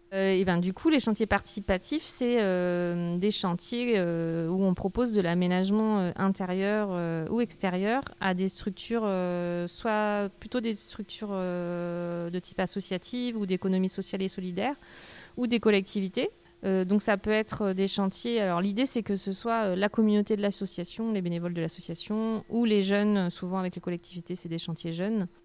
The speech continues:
euh, qui, euh, qui, euh, travaillent sur le chantier de... Et du coup c'est une autre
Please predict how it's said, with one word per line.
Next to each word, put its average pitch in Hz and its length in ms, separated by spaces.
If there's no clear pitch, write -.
euh, 165 800
qui, 247 340
euh, 170 540
qui, 214 360
euh, 175 120
travaillent 214 360
sur 208 160
le 190 140
chantier 254 600
de... 160 1000
Et 185 140
du 175 120
coup 277 100
c'est 226 100
une 196 140
autre 247 100